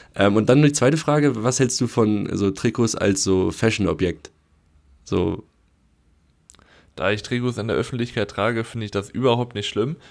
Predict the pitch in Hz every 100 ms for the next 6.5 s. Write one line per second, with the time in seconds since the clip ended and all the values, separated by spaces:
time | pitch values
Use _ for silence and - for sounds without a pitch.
0 | - 87 113 156 233 - _ _ _ _
1 | _ _ _ _ - 117 127 143 127 143
2 | - 123 117 113 87 78 - _ _ _
3 | _ - 101 113 110 120 110 113 98 -
4 | _ _ _ _ _ - 131 - 120 151
5 | 156 139 - 143 147 139 135 - - 104
6 | 117 120 120 120